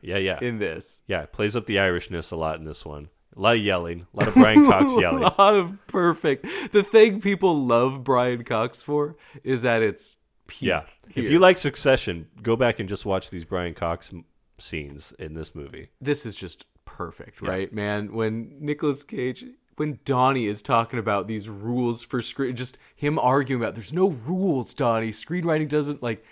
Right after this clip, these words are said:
Speaker 2: and Donnie's taking, what, this guy's
Speaker 1: The principles.
Speaker 2: seminars.
Speaker 1: The principles, yeah.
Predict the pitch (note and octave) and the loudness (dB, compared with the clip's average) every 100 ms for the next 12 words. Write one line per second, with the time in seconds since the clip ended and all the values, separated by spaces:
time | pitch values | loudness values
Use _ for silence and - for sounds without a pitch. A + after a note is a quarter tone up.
0 | _ _ _ _ - A#2 C3+ C3+ E3 C#3+ | _ _ _ _ -10 0 2 2 2 0
1 | C3+ G2+ A#2 - B2+ B2+ - D3+ A#2 B2+ | 0 -2 -2 0 2 2 0 0 0 0
2 | B2+ B2 C3+ - B2+ - C#3+ D3+ - F2 | 0 0 -4 -8 -12 -10 -10 -8 -8 -10
3 | - - - B3 | -18 -16 -8 -6